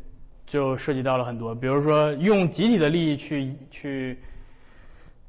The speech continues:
去压灭个体的利益，这个叫做 totalitarianism，对吧？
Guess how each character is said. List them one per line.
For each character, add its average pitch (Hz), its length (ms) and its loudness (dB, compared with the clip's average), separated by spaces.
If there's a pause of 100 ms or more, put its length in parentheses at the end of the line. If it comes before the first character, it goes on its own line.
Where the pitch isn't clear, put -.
去 143 760 4
压 165 200 4
灭 185 160 4
个 208 160 6
体 156 100 2
的 135 40 2
利 139 160 2
益， 135 60 2
这 135 80 2
个 135 120 4
叫 127 140 2
做 120 380 0
totalitarianism， 127 1000 -2 (240)
对 117 80 -14
吧？ 110 80 -16